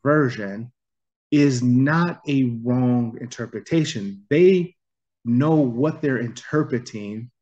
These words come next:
from the original writings for them to say God versus Lord, God versus Lord, okay?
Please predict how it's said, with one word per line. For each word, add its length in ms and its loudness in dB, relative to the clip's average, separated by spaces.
from 160 -4
the 120 -2
original 500 0
writings 560 -4
for 320 -2
them 240 0
to 160 -6
say 680 -4
God 640 -4
versus 1000 -4
Lord, 800 2
God 540 -10
versus 760 -2
Lord, 560 0
okay? 440 -4